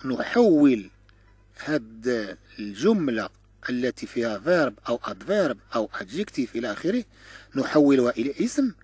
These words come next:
إذن هنا ستصبح عندنا فراز نومينال. إذن لا فراز نومينال est une phrase construite sans verbe، يعني هي جملة، ج-، الجملة الاسمية هنا بطبيعة الحال est une phrase،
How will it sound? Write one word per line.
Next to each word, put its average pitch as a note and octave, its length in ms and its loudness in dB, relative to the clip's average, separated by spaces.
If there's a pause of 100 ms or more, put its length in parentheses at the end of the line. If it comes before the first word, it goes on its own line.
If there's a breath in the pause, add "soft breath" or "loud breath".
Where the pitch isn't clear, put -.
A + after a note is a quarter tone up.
(300 soft breath)
إذن C#3 200 -2
هنا C3 280 -4
ستصبح - 520 -8
عندنا A#2 380 -4
فراز F3 480 -4
نومينال. C#3+ 440 -6 (800 loud breath)
إذن C4+ 240 6
لا A3+ 80 6
فراز A#3+ 380 0
نومينال D3 540 -2 (240)
est C#3 340 -2
une A3 160 0
phrase - 800 -6
construite - 760 -6
sans G3+ 180 -2
verbe، A#2 260 -6 (440 soft breath)
يعني A#2+ 160 -4
هي B2 260 -2
جملة، A#2+ 480 -2 (460)
ج-، A#2 260 -4 (160)
الجملة B2 460 -4 (260)
الاسمية B2 640 -4
هنا G#2+ 200 -8
بطبيعة F#2+ 260 -12
الحال C4 300 0 (840 loud breath)
est - 240 -6
une G3 140 0
phrase، D3+ 640 -4